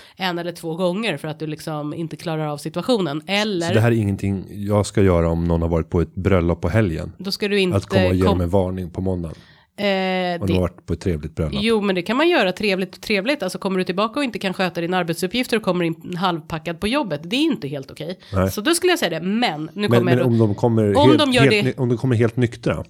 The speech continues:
Speaker 1: och ändå
Speaker 2: och har haft jättetrevligt på helgen, men har ändå
Speaker 1: Eh.
Speaker 2: krökat på rejält.
Speaker 1: Ja, det är okej.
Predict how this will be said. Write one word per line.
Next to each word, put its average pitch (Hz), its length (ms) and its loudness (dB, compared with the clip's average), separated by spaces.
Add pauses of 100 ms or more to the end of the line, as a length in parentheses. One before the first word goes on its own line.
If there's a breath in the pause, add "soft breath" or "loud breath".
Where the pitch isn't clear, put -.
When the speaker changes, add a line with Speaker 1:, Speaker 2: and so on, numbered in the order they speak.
Speaker 1:
och 214 120 -2
ändå 190 220 -4
Speaker 2:
och 110 80 2
har 110 80 6
haft 104 240 0
jättetrevligt 110 520 0
på - 80 -2
helgen, 104 280 2
men 98 180 2
har 101 120 4
ändå 104 280 0
Speaker 1:
Eh. 120 60 -2
Speaker 2:
krökat 104 300 2
på 95 120 0
rejält. - 460 -2
Speaker 1:
Ja, - 300 -12
det 220 180 -6
är 466 60 0
okej. - 200 -6